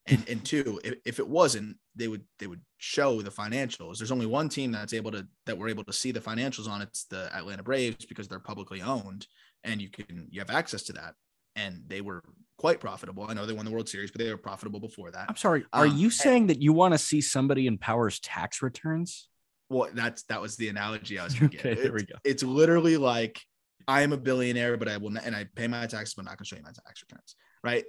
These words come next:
Speaker 1: That's literally what it is. The owners are saying, "This is not a profitable venture, but I'm just telling you it isn't, and I'm not gonna show it." And the funniest part about it is, okay, if it's not a profitable venture,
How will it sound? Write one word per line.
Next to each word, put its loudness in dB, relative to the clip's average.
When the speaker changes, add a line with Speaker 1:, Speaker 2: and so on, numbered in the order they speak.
Speaker 1:
That's 0
literally 2
what 0
it -2
is. -6
The -6
owners -4
are -10
saying, -4
"This -2
is -10
not 0
a 0
profitable -6
venture, -10
but -2
I'm -2
just -6
telling -2
you -2
it -4
isn't, -2
and -4
I'm -2
not -4
gonna -8
show -4
it." -4
And 2
the 2
funniest 0
part 2
about 0
it -4
is, -4
okay, 0
if -6
it's -4
not 6
a 6
profitable 4
venture, -6